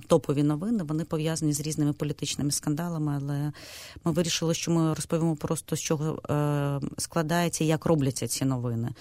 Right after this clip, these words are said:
Тобто, наприклад, буде блок, який розповідає взагалі структуру, е, новостійного, м, новостійної студії,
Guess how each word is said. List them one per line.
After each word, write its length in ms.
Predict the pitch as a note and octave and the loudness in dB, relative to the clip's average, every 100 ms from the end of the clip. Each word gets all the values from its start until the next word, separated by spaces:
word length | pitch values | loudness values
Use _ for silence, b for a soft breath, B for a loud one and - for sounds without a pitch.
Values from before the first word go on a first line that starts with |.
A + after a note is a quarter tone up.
| B B - | B B -8
Тобто, 220 | - D#3 | -2 2
наприклад, 380 | D3+ F3 - D#3 | 2 0 -2 0
буде 260 | D#3 D3+ | 0 0
блок, 440 | C#3+ D3+ F3+ G#3 - | 0 0 -2 -4 -6
який 360 | - D#3 D3+ E3 | 0 0 2 -2
розповідає 600 | D#3+ - D#3+ D3 D#3+ D#3+ | -2 -2 -2 -2 -2 -2
взагалі 400 | C3+ D3 D#3+ D#3+ | -2 -2 -2 -2
структуру, 800 | - D#3+ - F#3+ F3 E3 D3+ D3 C#3+ | -2 -4 -2 -2 0 2 2 0 0
е, 20 | |
новостійного, 1000 | D3 C#3+ D3+ D3 D#3 - D#3 D3 C#3 C#3 - | 0 0 0 0 -2 -2 2 2 0 -2 -2
м, 300 | C#3+ C#3 - - | -2 -2 -8 -4
новостійної 480 | - A#3+ - E3 D#3 | 0 0 2 2 2
студії, 460 | - D3 A#2+ A#2 | 2 -2 0 -2